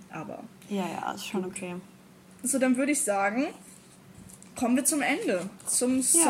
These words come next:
Speaker 1: Song der Woche und Song des Jahres. Ich glaube, ich öffne mal ganz kurz Spotify, weil es gab
Speaker 2: Mach
Speaker 1: ja dieses
Speaker 2: das.
Speaker 1: ominöse Spotify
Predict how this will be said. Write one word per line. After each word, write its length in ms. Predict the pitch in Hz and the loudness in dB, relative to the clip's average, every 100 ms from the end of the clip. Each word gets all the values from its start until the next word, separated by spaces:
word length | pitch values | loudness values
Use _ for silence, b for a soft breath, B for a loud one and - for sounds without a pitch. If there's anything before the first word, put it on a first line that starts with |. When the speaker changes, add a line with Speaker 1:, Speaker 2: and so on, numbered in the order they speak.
| 247 | 4
Speaker 1:
Song 120 | 302 | 2
der 180 | 269 233 | 0 2
Woche 480 | 254 - 196 180 - | 0 0 -2 -2 -2
und 100 | 208 | -2
Song 280 | 208 220 247 | 0 2 2
des 160 | 226 - | 2 0
Jahres. 420 | 180 226 185 165 | 0 0 -2 -8
Ich 140 | - | -8
glaube, 220 | - 247 | -2 -2
ich 140 | 269 - | -2 -4
öffne 200 | 262 277 | -4 0
mal 120 | 233 | 0
ganz 280 | - 226 - | 0 -4 -4
kurz 260 | 254 247 - | -4 -2 -4
Spotify, 720 | - 196 208 214 226 214 247 - - - - - - - | -2 -4 -4 -6 -2 -2 -2 -6 -20 -20 -20 -20 -20 -4
weil 80 | 220 | -2
es 80 | 208 | 2
gab 120 | 214 | 0
Speaker 2:
Mach 20 | 208 | 2
Speaker 1:
ja 20 | 208 | 0
dieses 380 | 196 202 - | 0 0 0
Speaker 2:
das. 60 | - B B B B - | -2 B B B B 2
Speaker 1:
ominöse 560 | 254 262 254 254 233 | 6 8 6 6 4
Spotify 600 | 220 - 233 247 - 214 | 0 0 0 0 2 2